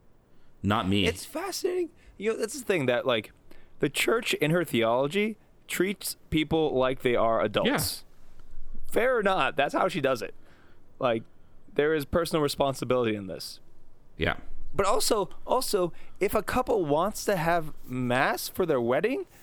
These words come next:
Speaker 2: it is the Eucharist and the Holy Sacrifice of the Mass just fits so beautifully
Speaker 1: Yeah.
Speaker 2: theologically
Speaker 1: Yeah.
Speaker 2: with what's going on in the sacrament of matrimony.
Speaker 1: Yeah, exactly. <laughs>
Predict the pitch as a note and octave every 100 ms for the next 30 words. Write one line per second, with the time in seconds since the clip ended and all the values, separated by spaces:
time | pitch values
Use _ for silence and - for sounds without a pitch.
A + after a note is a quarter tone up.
0 | - - - - G3 - A3+ F#3+ - -
1 | - - - - - - - - - D#3
2 | E3+ B3+ - B2 A2 - - - _ -
3 | C#3+ C#3+ F#3 - E3 - - C3+ - A2+
4 | A2 G2+ - - - - - - - -
5 | - - _ _ - - - D#3 - G3
6 | - - - A3+ A#3 - - - A3 A#3
7 | E3 D3+ F3 E3 - A2+ G#2 G2+ - -
8 | - - - F3 D#3 C#3 C#3+ C3+ - F#2+
9 | F#2 - - A#2+ B2+ D3+ - E3+ D3+ D3
10 | B2+ - C3+ - A#2+ A2+ A#2 A#2 A2+ G2+
11 | - E2+ G2 G#2+ G#2 - - -